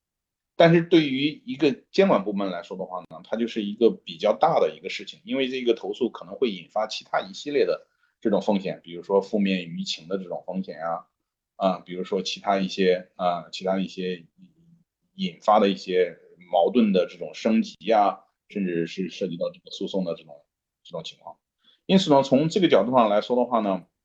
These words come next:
嗯，金融机构看待客户投诉，在一，在，在一定的程度上来说的话呢，可能是一个风险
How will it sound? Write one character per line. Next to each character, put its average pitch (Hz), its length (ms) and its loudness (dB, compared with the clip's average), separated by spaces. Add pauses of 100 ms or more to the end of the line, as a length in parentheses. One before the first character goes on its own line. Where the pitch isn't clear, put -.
(840)
嗯， 113 440 2 (1040)
金 202 160 2
融 196 160 2
机 202 140 -8
构 208 180 4
看 127 380 -2
待 107 460 0
客 127 80 -6
户 113 160 -14
投 - 400 -18
诉， 87 100 -12 (960)
在 127 320 4 (220)
一， 123 320 -16 (100)
在， 135 320 0 (480)
在 147 160 0
一 113 240 -6
定 165 180 -6
的 131 80 -2
程 104 240 -10
度 135 80 -8
上 123 200 -4
来 92 100 -8
说 101 160 -10
的 107 80 -6
话 101 160 -12
呢， 92 140 -14
可 98 100 -20
能 95 160 -8
是 117 180 -2
一 107 100 -2
个 107 200 4
风 165 240 2
险 - 240 -2